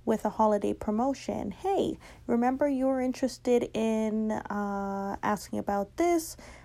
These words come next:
Uh, we also have this promotion for the next two weeks. If you're interested, here's the code. Feel free to browse our newest collection." You're going to want to do that during the holiday season because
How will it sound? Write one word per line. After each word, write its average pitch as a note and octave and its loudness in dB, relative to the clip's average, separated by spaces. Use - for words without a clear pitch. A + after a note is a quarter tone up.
Uh, G#3 0
we G#3 2
also G#3+ 2
have G#3 0
this G#3+ -2
promotion A#3+ 0
for G#3+ -4
the G#3 -2
next G3+ -6
two G3+ -4
weeks. D#4+ 0
If A3 -2
you're - -4
interested, D#4+ 0
here's A3 -2
the G#3 -2
code. C#4+ 2
Feel C#4 6
free C#4 0
to A3 2
browse A#3 2
our A#3 0
newest A3 -2
collection." D4+ -2
You're C#4 4
going D#4 4
to F4 -2
want C4 2
to B3 -4
do A3+ -2
that G#3 0
during G#3+ 0
the G#3+ -2
holiday G#3 0
season G#3+ -2
because G#3 -4